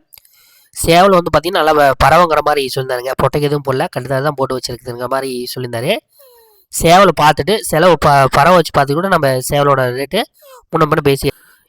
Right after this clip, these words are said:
இந்த சேவல் பாருங்க, கருங்காகத்துல இருக்குதுங்க. சேவலோட வெயிட் வந்து பார்த்தீங்கன்னா, நாலு தொள்ளாயிரங்க, அஹ், அஞ்சு கிலோ வருதுங்கிற மாதிரி சொல்லியிருந்தாரு சேவலோட வெயிட்டு.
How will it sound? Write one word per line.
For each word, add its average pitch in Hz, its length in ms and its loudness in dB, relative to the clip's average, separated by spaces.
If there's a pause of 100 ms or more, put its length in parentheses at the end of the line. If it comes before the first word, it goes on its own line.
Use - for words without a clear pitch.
இந்த 156 200 -4
சேவல் 170 320 2
பாருங்க, 139 260 0 (240)
கருங்காகத்துல 147 720 0
இருக்குதுங்க. 127 380 -6 (720)
சேவலோட 185 600 4
வெயிட் 165 300 -2
வந்து 175 180 0
பார்த்தீங்கன்னா, 160 380 -2 (280)
நாலு 151 380 2
தொள்ளாயிரங்க, 143 520 -2 (180)
அஹ், 135 180 -4
அஞ்சு 156 320 -6
கிலோ 175 200 4
வருதுங்கிற 147 400 -2
மாதிரி 147 220 -2 (100)
சொல்லியிருந்தாரு 131 460 -6
சேவலோட 127 400 -2 (160)
வெயிட்டு. 147 400 -6